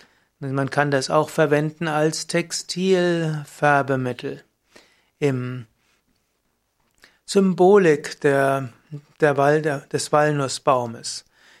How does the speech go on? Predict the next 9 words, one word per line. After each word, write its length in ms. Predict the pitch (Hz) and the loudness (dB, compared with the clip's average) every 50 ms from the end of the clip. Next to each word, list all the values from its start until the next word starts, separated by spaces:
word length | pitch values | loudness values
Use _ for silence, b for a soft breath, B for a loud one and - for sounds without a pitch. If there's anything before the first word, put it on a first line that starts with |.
| b b _ | b b _
Die 480 | 147 139 131 127 127 127 127 127 123 123 120 | -10 -8 -8 -6 -6 -6 -6 -6 -8 -8 -8
Walnuss 720 | 123 123 135 160 175 180 180 175 170 170 170 170 - - | -2 2 4 4 4 4 4 4 4 2 2 0 -4 -2
wird 180 | - 143 139 - | -2 -2 -2 0
manchmal 600 | 143 143 143 147 - - - 151 156 175 196 190 | -2 -2 -2 -2 -4 -4 0 2 2 2 2 0
als 300 | 156 135 131 131 - - | -2 -6 -8 -8 -10 -12
Ähnlichkeit 1000 | - 175 160 147 147 156 160 165 160 156 151 - - - - 151 151 151 147 - | -10 -4 0 2 2 2 2 2 0 -2 -2 -4 -4 0 2 4 4 2 2 -2
angesehen 880 | 156 160 156 151 151 139 147 143 143 139 123 - 151 151 160 196 220 208 | -4 -2 -2 -2 -2 -2 -2 -2 -2 -2 0 0 0 0 2 2 0 0
zum 440 | - - 147 135 135 131 131 131 B B B B B B B _ | 0 -2 -4 -4 -4 -6 -8 -10 B B B B B B B _
Großhirn 840 | 151 127 147 156 165 165 160 - - 180 180 185 202 220 220 214 | 0 2 4 4 4 2 0 -2 -4 0 0 2 2 2 0 -2